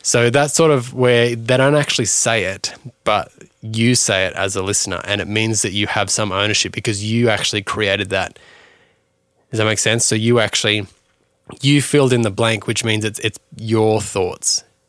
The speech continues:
rather than just being told something. You feel something yourself. So we're gonna get into this song now before I just ramble for this whole episode. So, Piano Man,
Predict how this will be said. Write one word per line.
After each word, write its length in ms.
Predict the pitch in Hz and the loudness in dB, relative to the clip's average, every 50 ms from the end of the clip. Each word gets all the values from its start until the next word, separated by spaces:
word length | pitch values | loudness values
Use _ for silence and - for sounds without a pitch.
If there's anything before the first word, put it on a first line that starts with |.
| _ _ | _ _
rather 280 | 110 110 107 110 110 104 | -2 0 2 2 2 0
than 140 | 110 107 | 0 -2
just 180 | 104 107 - - | -2 -2 -4 -2
being 220 | - 107 107 104 | -2 -2 -2 -2
told 420 | 101 - - - - 104 104 104 101 | -4 -6 -4 -2 0 0 0 0 0
something. 460 | - 101 98 98 - 98 98 98 90 - - - - - - - - _ | -2 -4 -4 -4 -6 -6 -6 -6 -8 -12 -16 -20 -20 -20 -20 -20 -18 _
You 100 | - 107 | -8 -6
feel 420 | 92 - - - - 120 120 120 113 | -6 -6 -6 -2 0 2 2 2 2
something 480 | - - 92 87 - - 87 90 92 - _ - - _ _ _ _ _ | 0 0 -2 -4 -6 -8 -10 -10 -10 -14 _ -20 -20 _ _ _ _ _
yourself. 540 | 107 101 - - - 95 - - - - - _ _ - - - - _ | -2 0 0 0 0 0 -2 -4 -8 -16 -20 _ _ -20 -20 -20 -20 _
So 340 | - - - 143 117 87 - - | -4 0 2 2 2 2 0 -2
we're 80 | 131 127 | 0 2
gonna 160 | 147 151 151 | 4 4 4
get 120 | 147 147 | 6 4
into 180 | 147 135 127 120 | 4 4 4 4
this 120 | 120 - | 2 2
song 200 | - 120 117 117 | 2 2 2 2
now 140 | 110 107 104 | 2 2 0
before 260 | 101 101 - - 113 | 0 -2 -2 0 0
I 60 | 110 | 0
just 180 | 107 101 - - | 0 -2 -4 -4
ramble 600 | 104 107 104 104 107 101 101 101 90 78 - - | -2 0 2 2 0 0 -2 -2 -2 -4 -6 -10
for 300 | - - - - 113 110 | -14 -12 -4 -2 0 0
this 160 | 110 98 - | 0 0 -2
whole 320 | - - - 101 101 95 78 | -4 -4 -2 -2 0 0 -2
episode. 540 | 90 90 - 110 - - 64 - - 113 - _ _ _ _ _ _ _ | -2 -4 -6 -8 -10 -10 -12 -12 -16 -20 -20 _ _ _ _ _ _ _
So, 320 | - - - 139 110 95 - - _ _ - _ | -6 0 0 2 0 0 -2 -8 _ _ -12 _
Piano 300 | - - 139 131 123 113 | -2 0 2 4 4 2
Man, 240 | 107 98 98 101 | 2 0 -2 -4